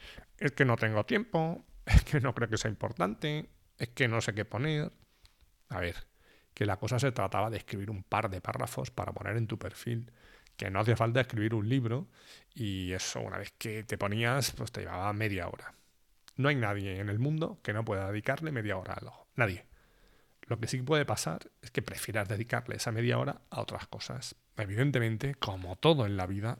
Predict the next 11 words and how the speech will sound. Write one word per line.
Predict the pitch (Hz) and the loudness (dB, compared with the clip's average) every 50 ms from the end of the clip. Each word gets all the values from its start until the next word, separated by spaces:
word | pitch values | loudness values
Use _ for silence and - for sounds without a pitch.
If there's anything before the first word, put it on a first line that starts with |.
| - - - | -10 -10 -6
suele | - - - 127 120 113 | -4 0 2 2 2 2
ser | - - 117 117 | 2 2 0 0
cuestión | 113 104 - - 110 110 | 0 -2 -2 0 0 0
de | 117 110 | 0 0
prioridades. | - - - 98 92 - - 98 - - - - - - - - - - _ _ _ _ _ _ _ _ _ _ | 0 -2 -4 -4 -4 -4 -6 -8 -10 -10 -12 -14 -12 -10 -10 -10 -12 -16 _ _ _ _ _ _ _ _ _ _
El | - 113 104 107 | -4 -2 0 0
hecho | 113 117 - 123 95 | 0 -2 -2 -6 -6
de | 87 85 | -6 -6
no | 87 90 - | -8 -10 -8
considerarlo | - 95 95 - - - 92 95 90 95 92 | -8 -8 -8 -6 -6 -6 -4 -4 -4 -4 -4
importante | 95 95 - 120 117 120 - 147 147 127 - 131 147 233 | -4 -2 -2 -2 0 0 0 0 -2 -2 -4 -6 -8 -8